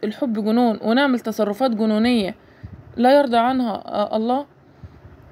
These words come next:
سنعاقب في الدنيا بأمراض التف-، التفكير، وفي الآخرة بسوء الخاتمة والعياذ بالله.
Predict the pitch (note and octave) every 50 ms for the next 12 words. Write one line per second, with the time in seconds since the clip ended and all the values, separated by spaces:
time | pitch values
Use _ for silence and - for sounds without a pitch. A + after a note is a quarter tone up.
0 | - - - - - - - - - - - - - - - - - - - -
1 | - - - - - - - C#4 C#4 C#4 C#4 D#4 D#4+ - D#4 D4 - - - C4+
2 | G#3+ G3+ A#3+ D#4 E4 D#4+ D#4+ E4 E4 F4 E4+ - - - - - - - - -
3 | - - - - - - - G#3+ A#3 B3 B3 C4+ D4 B3 C4 - - A#3+ A3 -
4 | B3+ - - - C#4+ D4+ D#4+ - - - A#3+ B3 A#3+ A3+ A#3 B3+ B3 - - A#3
5 | A#3 B3+ A#3 - C#4 C#4+ D4+ D4+ D4 D4 - - - _ - - G#3+ A3+ G#3 -
6 | D4 - - B3+ A#3 - A3 G#3 G#3 C#4 D4+ D4+ B3+ G#3 - - - - - -
7 | - - - - - G#3 G3+ G3+ G3+ A#3 A#3+ A3+ G#3+ G#3 G#3 A3 A#3 A3+